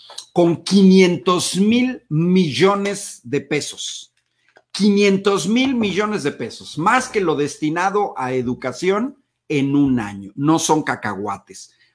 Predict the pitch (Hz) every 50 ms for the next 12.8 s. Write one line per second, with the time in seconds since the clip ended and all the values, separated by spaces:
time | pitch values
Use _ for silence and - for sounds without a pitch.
0 | _ - - 143 170 185 233 262 247 131 - - - _ _ _ _ _ - 147
1 | 151 151 151 151 139 165 196 196 196 196 196 175 175 170 185 214 254 - 247 196
2 | - 147 143 147 143 - - - 160 160 170 202 233 247 277 269 190 143 180 185
3 | 190 180 170 156 170 220 269 285 240 - - - 143 135 139 131 - 170 170 170
4 | 165 156 123 127 123 123 - 156 160 151 151 151 - - 147 147 - 180 180 165
5 | 135 113 101 113 117 113 113 107 107 139 151 147 143 135 131 - - 185 - -
6 | _ _ _ _ - - 147 151 - 165 147 156 160 165 160 - 175 185 - 190
7 | 151 139 120 123 127 123 - 135 139 139 139 139 139 143 139 - - - 160 139
8 | 139 160 - - _ _ - - _ _ - 180 180 175 165 131 - 247 285 294
9 | 302 254 165 147 160 135 156 160 156 160 190 190 165 143 131 131 - 165 151 -
10 | _ _ _ _ _ _ _ - 190 165 156 - - - - 165 160 - - 254
11 | 269 285 277 - - 175 - - 151 151 - - 190 196 196 196 185 175 170 165
12 | - 165 147 - 131 123 123 117 117 - - 185 208 240 254